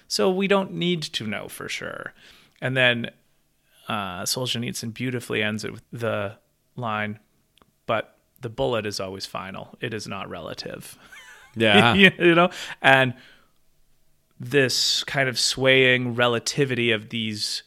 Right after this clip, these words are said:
Speaker 1: quote unquote professionals that he has to come across and deal with in the trial are unencumbered by whether or not Kay lives or not.
Speaker 2: Yeah.
Speaker 1: You know, that's not really part of their purview.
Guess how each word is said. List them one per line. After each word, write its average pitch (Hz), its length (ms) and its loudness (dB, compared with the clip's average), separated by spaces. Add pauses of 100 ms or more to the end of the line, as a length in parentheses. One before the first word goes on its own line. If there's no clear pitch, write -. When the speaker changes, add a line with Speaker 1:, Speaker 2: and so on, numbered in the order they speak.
(680)
Speaker 1:
quote 135 180 0
unquote 117 260 -4
professionals 117 920 0
that 110 120 -2
he 117 100 -6
has 113 140 0
to - 80 -6
come 113 200 -8
across 117 640 0
and 110 160 -6
deal 127 320 2
with 104 380 -4 (120)
in 104 380 -4
the 101 80 -8
trial 101 560 -2
are 107 520 2 (640)
unencumbered 160 1160 2 (180)
by 101 440 2 (640)
whether 113 220 0
or 110 60 -2
not 107 220 -4
Kay 107 180 -4
lives 101 300 -6
or 69 80 -12
not. 58 240 -20 (480)
Speaker 2:
Yeah. 113 240 0 (140)
Speaker 1:
You 127 160 -2
know, 104 280 -8 (420)
that's 139 220 -2
not 127 200 -2
really 120 200 -4
part 117 220 -2
of 101 60 -8
their 98 100 -6
purview. 117 380 -6